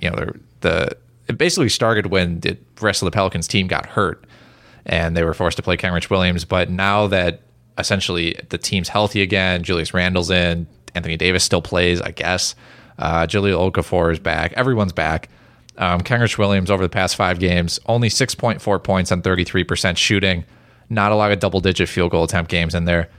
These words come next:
The six point six rebounds, two point four assists, and one point two steals over that stretch are nice. But if you picked up Kenrich Williams in your fantasy league and dropped someone, you know, of top one hundred value,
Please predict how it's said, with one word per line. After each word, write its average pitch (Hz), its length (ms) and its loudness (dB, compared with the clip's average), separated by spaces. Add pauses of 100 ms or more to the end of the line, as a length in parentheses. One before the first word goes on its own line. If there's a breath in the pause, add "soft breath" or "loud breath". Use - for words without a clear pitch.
(320 loud breath)
The 127 100 0
six 190 220 -2
point 175 180 0
six 156 200 0
rebounds, 127 380 2
two 135 120 0
point 113 200 0
four 107 140 2
assists, 98 300 0
and 95 80 2
one 95 100 2
point 90 180 2
two 90 120 -2
steals 95 320 2
over 113 100 2
that 113 140 2
stretch - 260 -2
are 82 160 -4
nice. 80 600 0 (460 soft breath)
But 107 140 2
if 98 80 2
you 120 140 2
picked 139 220 -2
up 117 100 2
Kenrich 104 340 0
Williams 98 320 2
in 95 60 0
your 87 100 0
fantasy 90 380 0
league 95 180 0
and 87 140 -4
dropped 92 380 -2
someone, 95 580 2 (420 soft breath)
you 104 120 0
know, 90 160 4
of 82 100 -2
top 95 280 -2
one 98 100 2
hundred 92 340 0
value, 98 500 2